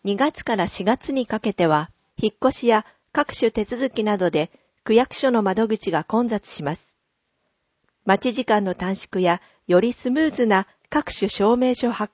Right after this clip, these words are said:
行を目指し、今月から区役所一階に自分で戸籍証明、住民票、印鑑証明、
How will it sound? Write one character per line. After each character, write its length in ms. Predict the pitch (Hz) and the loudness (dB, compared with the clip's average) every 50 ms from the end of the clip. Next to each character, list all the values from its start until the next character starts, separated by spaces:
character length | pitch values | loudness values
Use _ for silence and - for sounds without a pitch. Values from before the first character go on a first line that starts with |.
| _ | _
行 260 | - - 226 220 214 208 | 0 4 4 6 6 4
を 60 | 202 | 4
目 100 | 196 202 | 2 0
指 160 | 196 214 214 | 0 -2 -4
し、 280 | - - - 151 147 - _ _ _ _ _ _ _ _ _ - | -4 -4 -6 -8 -8 -8 _ _ _ _ _ _ _ _ _ 6
今 180 | 254 262 247 | 6 6 6
月 240 | 240 254 247 - - | 6 2 0 0 0
か 120 | - 214 | 2 4
ら 200 | 202 196 190 - _ _ _ _ _ _ | 4 4 4 2 _ _ _ _ _ _
区 100 | - - | -2 0
役 200 | 240 277 302 - | 2 2 0 0
所 160 | - - 226 190 | -2 0 0 0
一 120 | 165 - _ _ | 0 -2 _ _
階 220 | - 165 160 156 | -4 -4 -4 -4
に 260 | 156 151 147 139 - _ _ _ _ _ _ _ - | -6 -8 -8 -10 -10 _ _ _ _ _ _ _ -4
自 160 | - 202 208 | -2 2 6
分 240 | 208 247 254 240 233 | 6 6 6 6 4
で 240 | 226 220 214 - _ _ _ _ | 4 2 2 0 _ _ _ _
戸 120 | - 202 | -4 -2
籍 260 | - - 269 262 - | 2 2 2 0 0
証 260 | - - 254 220 208 185 | 0 4 4 6 6 4
明、 280 | 156 147 147 147 - _ _ _ _ _ _ | 2 -2 -4 -4 -6 _ _ _ _ _ _
住 240 | 190 196 220 233 240 | 2 6 6 6 6
民 240 | 220 220 214 214 | 6 4 2 0
票、 400 | 226 - 202 185 170 165 160 - - _ _ _ _ _ _ _ _ _ - | 0 0 0 0 2 0 -2 -4 -8 _ _ _ _ _ _ _ _ _ 0
印 220 | 196 220 277 277 | 0 2 2 0
鑑 260 | - - 269 269 262 | 0 2 2 2 2
証 280 | 269 - - 254 233 208 | 0 -2 0 2 2 2
明、 300 | 175 156 139 131 135 | 0 0 -2 -4 -4